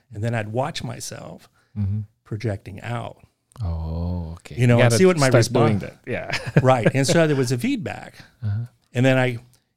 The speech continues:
Speaker 1: 'cause you can control
Speaker 2: Mm-hmm.
Speaker 1: the way people listen to you
Speaker 2: Oh,
Speaker 1: on your
Speaker 2: really?
Speaker 1: delivery.
Speaker 2: Uh-huh.
Speaker 1: It's like the T V preachers are the best.
Speaker 2: Yeah.
Speaker 1: They talk,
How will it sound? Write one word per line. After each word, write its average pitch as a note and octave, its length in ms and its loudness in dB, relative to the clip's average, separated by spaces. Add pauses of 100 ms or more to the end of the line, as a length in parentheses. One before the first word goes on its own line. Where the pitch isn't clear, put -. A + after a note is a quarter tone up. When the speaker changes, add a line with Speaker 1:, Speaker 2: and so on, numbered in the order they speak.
(140)
Speaker 1:
'cause D3 140 2
you F3 80 2
can D#3+ 160 0
control D#3 840 -4
Speaker 2:
Mm-hmm. G2+ 280 0 (220)
Speaker 1:
the - 80 -12
way A2+ 160 -2
people B2 420 -10
listen D#3 280 -8
to - 140 -16
you - 160 -20 (540)
Speaker 2:
Oh, C#3+ 220 4
Speaker 1:
on D3+ 220 4
your G2 100 4
Speaker 2:
really? A2+ 100 2
Speaker 1:
delivery. A2 680 0 (340)
Speaker 2:
Uh-huh. A#2 240 -4
Speaker 1:
It's B2 100 -4
like E3+ 100 -6
the - 80 -6
T D#3+ 160 -4
V D3+ 140 0
preachers G#2+ 400 -8
are F2+ 60 -8
the F2 100 -16
best. - 580 -14 (120)
Speaker 2:
Yeah. F#2 180 -6 (380)
Speaker 1:
They F#2 140 -8
talk, G2+ 300 -6